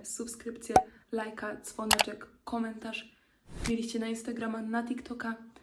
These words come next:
A ja się z wami żegnam. Mam nadzieję, że wbijacie na następnego streama. Możecie też napisać, co sądzicie o streamach.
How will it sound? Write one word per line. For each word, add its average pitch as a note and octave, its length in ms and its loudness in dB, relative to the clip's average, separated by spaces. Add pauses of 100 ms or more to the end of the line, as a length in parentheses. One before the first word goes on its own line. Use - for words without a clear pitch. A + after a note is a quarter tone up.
(580)
A C#4+ 160 -2
ja C4 180 4
się B3 140 -2
z A#3 60 -2
wami A3 200 -2
żegnam. G3+ 320 -2
Mam A#3 180 0
nadzieję, G#3+ 260 -2
że G3+ 140 -4
wbijacie G#3+ 420 -4
na G3+ 60 0
następnego G3+ 520 -4
streama. G3+ 360 -2
Możecie A3+ 320 -2
też A3 120 -2
napisać, G#3 360 -6
co A3+ 100 -6
sądzicie G3 400 -4
o F#3+ 40 -4
streamach. F#3+ 380 -8